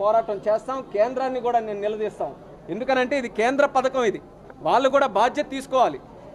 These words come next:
ఎక్కడైనా సరే ఇటువంటి వ్యత్యాసాలకి దారి తీయకుండా వాళ్ళు కూడా ఇందులో interfere అయ్యి సరైనటువంటి విధంగా పథకం నడిపించడానికి వాళ్ళ తాలూకు బాధ్యత కూడా ఉంటుంది. కాబట్టి పార్లమెంట్లో కూడా ఖచ్చితంగా మేము అడుగుతాం. తెలుగుదేశం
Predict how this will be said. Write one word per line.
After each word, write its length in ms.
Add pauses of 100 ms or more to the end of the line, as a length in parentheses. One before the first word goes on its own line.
(160)
ఎక్కడైనా 360 (120)
సరే 120 (120)
ఇటువంటి 360 (600)
వ్యత్యాసాలకి 760
దారి 300
తీయకుండా 340 (140)
వాళ్ళు 260
కూడా 220
ఇందులో 300
interfere 480
అయ్యి 120 (460)
సరైనటువంటి 640
విధంగా 260 (100)
పథకం 360
నడిపించడానికి 720
వాళ్ళ 180 (100)
తాలూకు 340
బాధ్యత 360
కూడా 200
ఉంటుంది. 280
కాబట్టి 320 (480)
పార్లమెంట్లో 600
కూడా 120 (100)
ఖచ్చితంగా 480
మేము 180
అడుగుతాం. 320 (480)
తెలుగుదేశం 600